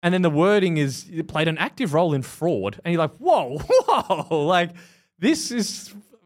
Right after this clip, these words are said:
like, fairly common because you're at a bike race, you're flying in and out, flights get delayed, people miss, blah, blah, blah. The only thing I would say is this actually, we were in this situation when I was in Europe in twenty twenty-two with the team. T-, the,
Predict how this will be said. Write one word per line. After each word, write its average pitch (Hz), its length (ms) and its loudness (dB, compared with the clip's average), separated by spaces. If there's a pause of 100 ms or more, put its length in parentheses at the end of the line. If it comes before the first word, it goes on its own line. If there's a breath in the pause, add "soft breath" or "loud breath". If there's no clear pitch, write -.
(160)
like, 180 280 -4
fairly 269 440 2
common 226 380 0
because 190 360 0
you're 220 120 2
at 233 60 2
a 226 40 2
bike 233 260 0
race, 185 240 0
you're 190 60 -4
flying 233 360 -2
in 233 40 -2
and 226 100 -2
out, 233 140 0
flights 214 220 -2
get 226 140 -20
delayed, 226 360 0
people 226 200 -6
miss, 226 220 -2
blah, 214 140 0
blah, 202 80 0
blah. 185 240 0 (200 soft breath)
The 175 80 2
only 220 140 4
thing 202 160 0
I 170 80 4
would 160 200 2
say 139 220 0
is 123 220 -4 (120)
this 185 200 0
actually, 175 300 -2
we 170 60 4
were 156 120 4
in 151 80 0
this 165 140 -2
situation 139 400 -2
when 127 80 -2
I 127 40 0
was 131 100 -2
in 123 80 -2
Europe 131 180 -4
in 113 60 -8
twenty 123 180 -4
twenty-two 113 340 -4
with 113 100 -4
the 110 60 -8
team. 123 440 -4 (840 soft breath)
T-, 175 160 -6
the, 156 240 -2